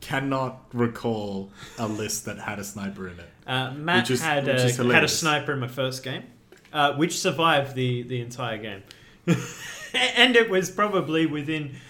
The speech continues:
Speaker 2: close range to, to, to a Commando S M G squad that I had, but it, it needed to go for something else. <laughs>
Speaker 1: Yeah, yeah. And, and interestingly, um, I didn't actually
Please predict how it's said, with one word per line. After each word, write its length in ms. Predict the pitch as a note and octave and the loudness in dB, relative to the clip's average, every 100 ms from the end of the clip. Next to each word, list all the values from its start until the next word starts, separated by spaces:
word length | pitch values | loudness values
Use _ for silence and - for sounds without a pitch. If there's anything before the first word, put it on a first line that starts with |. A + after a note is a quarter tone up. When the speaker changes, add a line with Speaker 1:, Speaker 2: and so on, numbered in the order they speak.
| - | -20
Speaker 2:
close 360 | - F#3 F#3 F3 | 2 8 8 8
range 400 | D#3+ D#3 D#3 - | 4 4 2 -2
to, 200 | C#3+ B2+ | 0 0
to, 260 | B2+ D3 C#3 | 0 0 0
to 160 | C3 C3+ | 0 -2
a 60 | |
Commando 460 | B2+ C#3 C3 C3 B2+ | -2 0 0 2 2
S 160 | B2 B2+ | 2 -2
M 120 | A#2+ | -2
G 200 | C3 A#2+ | 0 0
squad 320 | - B2 A2 | -2 -4 -4
that 100 | A#2 | -4
I 160 | A#2+ A2+ | -2 -2
had, 240 | G#2 G2+ | -4 -8
but 140 | A2 A2 | -10 -10
it, 160 | A2+ | -10
it 160 | A2+ A#2+ | -12 -6
needed 260 | B2 A#2 A2+ | -4 -4 -6
to 60 | |
go 180 | A2 A#2 | -8 -10
for 120 | A#2 | -10
something 340 | A2+ A#2+ A2+ A2 | -14 -14 -14 -14
else. 240 | G#2+ - - - - C#3+ | -14 -16 -20 -20 -20 -6
<laughs> 160 | D3+ B2+ | -4 2
Speaker 1:
Yeah, 240 | D#3 A#2+ - - - - B2+ | 4 4 0 -12 -20 -16 -8
yeah. 220 | D3 A#2+ F#3+ C#3+ | -4 -4 -4 -4
And, 360 | C3+ C3 B2+ - - | -2 -2 -4 -10 -8
and 120 | C#3 | -6
interestingly, 960 | C#3+ E3 G3 F3+ - D3 C3+ A#2+ A2 G2 - - - - | -4 -2 -2 -2 -4 -4 -2 0 -2 -4 -16 -20 -16 -8
um, 400 | G#2+ G2+ G2 - - - | -6 -4 -6 -10 -20 -12
I 40 | A#2 | -8
didn't 240 | A#2 D#3+ | -4 -4
actually 720 | C#3+ B2 - A#2+ A2 G2+ F#2 | -6 -8 -6 -4 -2 -4 -6